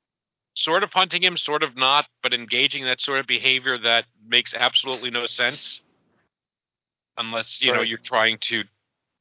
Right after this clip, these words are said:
Speaker 1: make a scene deliberately tense and scary, and so
Speaker 2: Right.
Speaker 1: the dog
Speaker 2: Well,
Speaker 1: on the
Speaker 2: it
Speaker 1: one moment goes right after him, and then it decides, "I'm gonna go play peekaboo with you, hiding in amongst the cars."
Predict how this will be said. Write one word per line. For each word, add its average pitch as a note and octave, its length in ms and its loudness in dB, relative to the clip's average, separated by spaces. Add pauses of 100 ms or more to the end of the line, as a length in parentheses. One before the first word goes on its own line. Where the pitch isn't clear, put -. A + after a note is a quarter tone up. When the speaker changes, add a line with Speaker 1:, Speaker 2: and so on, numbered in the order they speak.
(640)
Speaker 1:
make A#2+ 300 4
a A#2+ 60 0
scene A#2+ 340 -2
deliberately A#2 880 2
tense B2+ 380 0
and A2 100 -10
scary, C3 600 4
and G#2 260 -8 (1080)
so A2 520 0
Speaker 2:
Right. B2 260 -2 (160)
Speaker 1:
the A2 80 -6
dog B2 260 6
Speaker 2:
Well, G#3 140 10
Speaker 1:
on A3 60 4
the - 60 0
Speaker 2:
it C3 60 -4
Speaker 1:
one A#2+ 240 -8
moment B2 240 -2 (180)
goes C#3 220 4
right C#3 180 6
after E3 400 4
him, D3+ 140 2
and C3 120 -4
then C3+ 140 2
it C#3 80 -10
decides, B2 800 0
"I'm E3 120 -8
gonna C3+ 200 -2
go C3 160 -8
play C3+ 220 0
peekaboo C3 440 -4
with A2+ 200 -2
you, G2 200 -4
hiding C#3+ 320 4
in D#3 120 -2
amongst D#3 340 -2
the C#3 80 -8
cars." E3+ 500 0